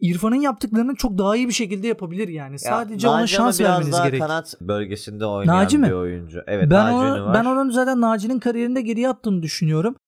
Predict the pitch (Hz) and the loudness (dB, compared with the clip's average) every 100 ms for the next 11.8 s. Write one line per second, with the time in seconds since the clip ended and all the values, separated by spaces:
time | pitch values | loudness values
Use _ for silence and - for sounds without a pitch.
0 | - - 240 247 - 220 202 226 240 220 | -8 0 0 0 0 2 2 0 0 0
1 | 240 220 208 208 226 220 226 196 180 220 | 0 0 -2 -2 -2 0 -2 -2 -2 -4
2 | 226 202 208 226 220 196 214 226 214 170 | -2 -2 -2 -2 -4 -2 -2 2 2 0
3 | - 160 139 - 143 135 - - 151 165 | 0 -2 -2 0 0 -2 -4 0 0 0
4 | 262 _ _ _ 170 156 165 202 254 262 | -2 _ _ _ 0 0 0 0 2 2
5 | 240 202 196 175 220 202 226 202 165 175 | 0 0 -2 0 0 0 2 0 2 0
6 | 226 _ - 233 - 196 175 165 220 233 | -2 _ -2 -2 0 0 0 -2 -2 -2
7 | 202 190 196 233 - 196 - - - 196 | 0 -2 -2 -2 -2 -4 -4 -4 -4 -2
8 | 220 190 170 - 156 160 151 151 147 143 | -2 0 -2 -2 -4 -2 0 0 0 -2
9 | 170 147 147 - 151 143 139 - 175 190 | -2 -2 -2 -2 0 0 -2 0 0 0
10 | 247 208 226 220 220 220 220 - 254 - | -2 -2 -2 0 2 0 -2 -4 -4 -2
11 | 180 - 156 160 147 139 135 247 | -4 -6 -2 0 0 -2 -2 -6